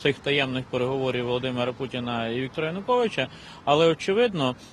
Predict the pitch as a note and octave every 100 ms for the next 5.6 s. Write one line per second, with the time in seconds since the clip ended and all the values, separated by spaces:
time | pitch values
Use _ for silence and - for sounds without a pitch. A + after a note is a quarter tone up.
0 | - - C#3 C#3+ D3 F3+ E3 E3+ D#3+ F3
1 | G3 D#3 C#3+ - - - - B2 B2 A#2+
2 | A#2 A#2 A#2 A#2 A2+ C#3 C#3+ D#3 D3+ C#3+
3 | B2+ B2+ C#3+ C3+ D3+ D3 C#3+ G3+ G3 -
4 | C3+ D3 C#3 D3+ C#3 C3 C3 C3 C#3+ C#3+
5 | C3 C#3+ - C#3+ - C#3